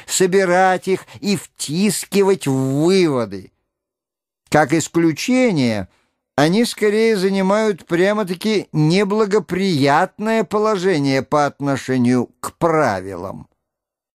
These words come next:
В конце концов, они должны делать нечто большее, чем только познавать. Они должны быть чем-то новым,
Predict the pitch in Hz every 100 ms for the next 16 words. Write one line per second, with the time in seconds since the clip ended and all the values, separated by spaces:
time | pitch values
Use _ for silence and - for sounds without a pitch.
0 | _ _ _ _ _ _ _ - 147 147
1 | - 185 208 190 202 196 - _ _ _
2 | _ 120 147 156 226 208 220 185 196 220
3 | 185 135 185 214 190 - - - 127 131
4 | 185 - - - 165 156 113 90 85 113
5 | 180 208 190 - 151 120 104 92 - _
6 | _ _ - 120 113 - 143 143 143 -
7 | 139 123 _ 135 131 113 131 135 131 143
8 | 131 98 - - _ _ - - - -
9 | 117 139 143 165 208 170 180 170 156 143
10 | 175 208 202 156 190 208 - - - -
11 | 147 196 196 160 175 175 151 139 135 135
12 | 139 165 180 151 147 113 104 92